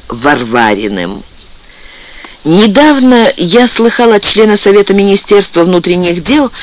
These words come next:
бывшего очень близким к Столыпину, что после осуждения Лопухина Столыпин передавал из секретных сумм пять тысяч рублей Варварину. После разгона Первой Государственной Думы,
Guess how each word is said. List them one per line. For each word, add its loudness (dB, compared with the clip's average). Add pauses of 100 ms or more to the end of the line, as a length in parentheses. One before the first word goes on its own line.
(440)
бывшего 2
очень 0
близким -2
к -8
Столыпину, 0 (260)
что 0
после 2
осуждения 2
Лопухина 0 (380)
Столыпин 2 (340)
передавал 4
из -2
секретных -2
сумм 0 (480)
пять 2 (200)
тысяч -2
рублей 2
Варварину. -2 (800)
После 0
разгона 0
Первой 0
Государственной -6
Думы, 0